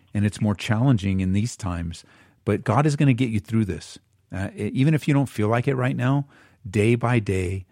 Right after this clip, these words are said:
you're gonna experience the strength of God. He has a new job waiting for you. He has a new relationship waiting for you.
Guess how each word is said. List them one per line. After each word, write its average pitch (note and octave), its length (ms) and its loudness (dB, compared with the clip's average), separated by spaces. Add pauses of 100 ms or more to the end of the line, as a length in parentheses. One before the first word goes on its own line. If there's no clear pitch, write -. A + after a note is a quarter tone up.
(300)
you're G2+ 120 0
gonna G2+ 180 2
experience G#2 640 -2
the G2+ 100 -6
strength G#2+ 400 -4
of A2 100 0
God. F#2 420 -4 (240)
He A#2+ 120 0
has A2+ 160 2
a A2 60 2
new A2 200 6
job G#2+ 360 2
waiting G#2+ 280 2
for G2+ 220 0
you. G#2 240 0 (560)
He A2+ 140 0
has G#2 180 2
a A2 60 4
new A2+ 180 8
relationship A2+ 800 2
waiting G2 260 -2
for F#2+ 240 -4
you. G2 240 -4